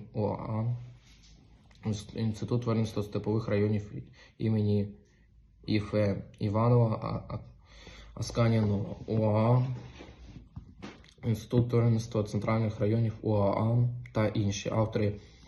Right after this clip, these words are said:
Ю П Полупан, Н В Кон-, Конопенко, Кононенко, В Б Близніченко, І І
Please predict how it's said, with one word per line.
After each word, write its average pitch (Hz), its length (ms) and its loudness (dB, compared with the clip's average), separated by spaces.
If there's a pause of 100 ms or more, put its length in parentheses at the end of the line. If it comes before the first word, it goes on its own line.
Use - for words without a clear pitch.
(400)
Ю 110 260 0
П 104 360 4 (640)
Полупан, 117 680 4 (220)
Н 104 140 2
В 101 360 2 (260)
Кон-, 101 240 -2 (120)
Конопенко, 123 800 0 (1300)
Кононенко, 113 720 2 (1400)
В 107 260 2
Б 101 360 2 (920)
Близніченко, 117 1000 0 (240)
І 113 80 0
І 107 340 0